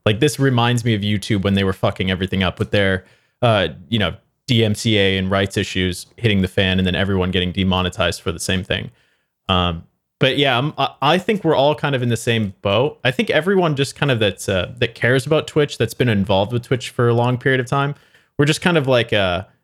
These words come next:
disappointed parents at this point, watching our kid go fuck around and make an OnlyFans, you know? We're just like, "Ah, fuck, I guess I can't control him." Like, see, hopefully, you know, three years from now, he gets his shit together and, and,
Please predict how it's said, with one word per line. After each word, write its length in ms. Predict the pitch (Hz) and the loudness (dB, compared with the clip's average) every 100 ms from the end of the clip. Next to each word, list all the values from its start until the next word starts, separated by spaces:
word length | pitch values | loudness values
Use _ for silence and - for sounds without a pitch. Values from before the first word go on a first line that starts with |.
| _ | _
disappointed 580 | 156 - 156 156 143 110 | -2 0 0 2 2 0
parents 440 | - 117 101 82 | 0 0 0 -2
at 120 | 90 87 | -2 -2
this 120 | 101 | -4
point, 300 | - 104 82 | -2 -2 2
watching 280 | 104 110 117 | 0 2 0
our 100 | 98 | 0
kid 280 | - 110 98 | 0 0 2
go 140 | 95 | 0
fuck 280 | - 101 - | 0 -2 0
around 380 | 104 98 95 90 | 2 2 2 -2
and 140 | 85 | 0
make 180 | 95 92 | -2 0
an 60 | |
OnlyFans, 680 | 87 92 92 - 69 57 - - _ | -2 0 0 -2 -6 -8 -14 -18 _
you 60 | 98 | 0
know? 180 | 92 101 _ - _ _ _ | 0 -2 _ -20 _ _ _
We're 40 | |
just 120 | 117 131 | -2 0
like, 120 | 127 | 2
"Ah, 240 | 139 110 - | 0 0 -2
fuck, 320 | 104 104 - 131 | -2 -2 -2 -2
I 60 | |
guess 220 | 123 123 | 0 0
I 40 | 123 | -2
can't 180 | 127 120 | -4 -6
control 420 | 113 - 101 87 | -4 0 2 2
him." 140 | 92 - _ | -2 -14 _
Like, 260 | 87 - _ _ _ _ - | -4 -4 _ _ _ _ -4
see, 220 | - 156 | 2 4
hopefully, 420 | 139 156 180 151 | 4 2 2 0
you 160 | 135 131 | 0 0
know, 120 | 135 | -2
three 280 | 127 - 139 | -2 -2 0
years 180 | 139 127 | 2 0
from 140 | 120 | 0
now, 180 | 104 92 | 2 2
he 80 | 92 | 0
gets 280 | - 104 - | -2 -4 -4
his 100 | 101 | -4
shit 300 | - 117 - | 0 0 0
together 340 | 101 90 87 | 0 0 0
and, 240 | 87 87 - | -2 -6 -6
and, 160 | 104 | -4